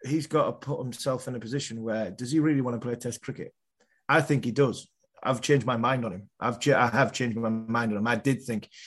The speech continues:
he was just a white ball bowler. He didn't want to play Test cricket. I actually think over the course of the last twelve months and what he said and the way he spoke about it, I think this kid wants to play Test cricket. I just think his body is in a position where it's letting him down a little bit.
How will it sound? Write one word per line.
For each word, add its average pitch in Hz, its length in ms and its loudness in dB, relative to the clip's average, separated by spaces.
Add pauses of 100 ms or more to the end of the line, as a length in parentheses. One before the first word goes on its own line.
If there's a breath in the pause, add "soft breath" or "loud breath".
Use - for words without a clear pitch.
(280 loud breath)
he 127 140 6
was 120 180 4
just 117 160 -2
a 120 60 2
white 120 260 4
ball 127 140 2
bowler. 110 360 -2
He 117 120 -8
didn't 120 200 -8
want 110 160 -8
to - 40 -12
play 120 140 -2
Test 117 240 -8
cricket. - 300 -6 (360 soft breath)
I 131 80 4
actually 131 220 -2
think 131 200 0
over 131 220 2
the 127 40 0
course 131 300 -2
of 110 40 -4
the 117 60 0
last 117 380 -4
twelve 113 240 0
months 117 240 -2
and 110 80 -4
what 117 160 0
he 110 60 -4
said 120 320 0
and 110 100 -2
the 110 60 -2
way 110 140 0
he 107 40 0
spoke 156 400 2
about 104 300 -4
it, - 100 -6 (600 loud breath)
I 135 100 8
think 139 240 4
this 135 100 0
kid 127 240 0
wants 139 200 0
to - 80 -10
play 113 160 -8
Test - 260 -8
cricket. 107 320 -8 (160)
I 113 60 -6
just 110 180 -6
think 117 140 -2
his 107 100 -4
body 120 320 2
is 117 420 -2 (140)
in 113 100 -2
a 107 60 -4
position 120 360 -4
where 120 320 2
it's 120 200 -6
letting 147 160 2
him 147 60 2
down 185 200 4
a 117 60 0
little 113 180 0
bit. - 160 -8